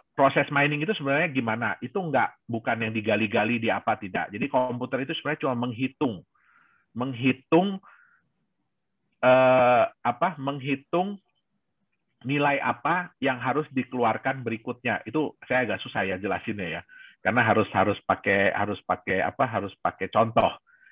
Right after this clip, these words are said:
Tuh, jadi dia harus menghitung nilai apa yang harus terjadi di blok yang selanjutnya. Nah, siapa yang menemukan nilai itu dan di, setelah yang menemukan itu namanya miners, itu mesinnya dia ngitung.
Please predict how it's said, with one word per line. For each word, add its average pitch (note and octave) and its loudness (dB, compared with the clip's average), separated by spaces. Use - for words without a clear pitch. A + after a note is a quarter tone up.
Tuh, F2+ -2
jadi A2+ 2
dia D3 6
harus C3 0
menghitung B2 -2
nilai B2+ 2
apa B2 0
yang C3+ 0
harus C3 -2
terjadi A2 0
di B2 2
blok A#2 -2
yang G2+ -4
selanjutnya. F#2 -4
Nah, E2 -2
siapa A#2+ 4
yang C3 6
menemukan A2+ 0
nilai G2+ -2
itu C#3+ 0
dan G#2+ -4
di, A2 2
setelah A2 2
yang C3 0
menemukan D3 -2
itu D3 -2
namanya D3 -2
miners, C3 -2
itu G#2 -10
mesinnya B2+ -2
dia G#2+ -2
ngitung. G2 -8